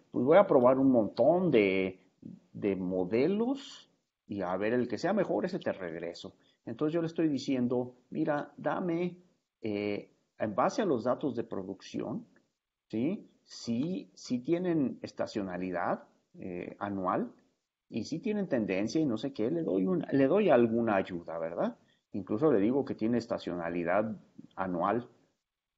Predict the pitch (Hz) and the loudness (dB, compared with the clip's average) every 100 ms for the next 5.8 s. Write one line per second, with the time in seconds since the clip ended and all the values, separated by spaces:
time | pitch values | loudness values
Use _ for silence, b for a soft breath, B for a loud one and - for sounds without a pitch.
0 | _ 123 131 147 156 202 170 127 120 98 | _ -2 -2 -2 -2 -2 -2 0 0 -2
1 | 78 82 85 87 101 - 98 98 92 80 | -6 -6 -10 -8 -10 -8 -10 -8 -10 -10
2 | - 80 - - _ _ _ - 120 135 | -12 -12 -16 -18 _ _ _ -2 0 0
3 | 127 120 104 104 104 104 85 82 - _ | 2 2 2 0 -2 -2 0 -2 -6 _
4 | _ _ _ _ _ _ _ - 110 120 | _ _ _ _ _ _ _ -6 -2 -2
5 | 113 110 107 107 110 107 107 104 | 2 6 6 6 4 4 2 -2